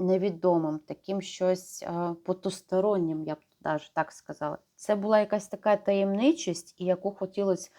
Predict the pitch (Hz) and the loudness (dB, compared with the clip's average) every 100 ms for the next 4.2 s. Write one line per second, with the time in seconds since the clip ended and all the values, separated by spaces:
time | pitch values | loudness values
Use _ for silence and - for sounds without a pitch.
0 | - - - 180 - - - 170 175 - | -20 -20 -4 -4 -4 -6 -4 -2 -2 -4
1 | - - _ _ _ _ - 165 175 175 | -6 -16 _ _ _ _ -12 -4 -2 0
2 | 180 185 180 180 175 170 165 170 180 170 | -2 0 0 -2 -2 -6 -4 -4 -2 -4
3 | 165 160 156 170 240 247 196 185 160 - | -4 -8 -8 -2 -2 0 -2 -2 -8 -6
4 | 180 190 | -2 -2